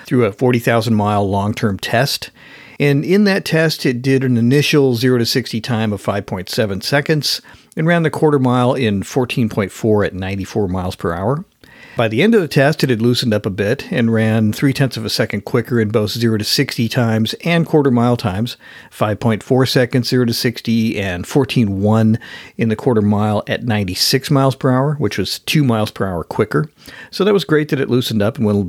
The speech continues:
bit faster. Uh, overall, they found it to be reliable, but a bit on the expensive side.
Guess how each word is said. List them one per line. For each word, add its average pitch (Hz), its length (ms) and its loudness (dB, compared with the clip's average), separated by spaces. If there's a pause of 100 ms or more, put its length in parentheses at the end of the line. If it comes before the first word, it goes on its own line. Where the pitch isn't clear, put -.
bit - 60 -12
faster. - 440 -6 (580)
Uh, 131 160 -2
overall, 165 340 2
they 175 120 2
found 151 200 2
it - 80 -2
to 147 60 -2
be 120 100 0
reliable, 113 680 2
but - 360 -4
a - 80 -2
bit 214 220 0
on 208 100 0
the 180 100 2
expensive 135 520 -2
side. 170 420 -2